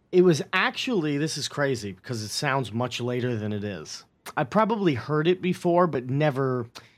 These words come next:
in the same way I see a lot of words tweeted and don't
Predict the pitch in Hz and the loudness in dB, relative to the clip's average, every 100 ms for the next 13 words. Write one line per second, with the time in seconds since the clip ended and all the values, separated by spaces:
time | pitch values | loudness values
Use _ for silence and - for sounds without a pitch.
0 | _ - 147 - 165 170 156 135 117 - | _ -4 -2 0 4 4 6 4 2 -2
1 | 156 147 139 139 135 135 113 - - 123 | 2 4 6 6 4 0 -8 -14 -14 -6
2 | 127 131 139 - - 147 139 147 151 139 | 0 0 0 -4 -6 -4 0 0 0 0
3 | 123 117 139 135 | 0 0 0 0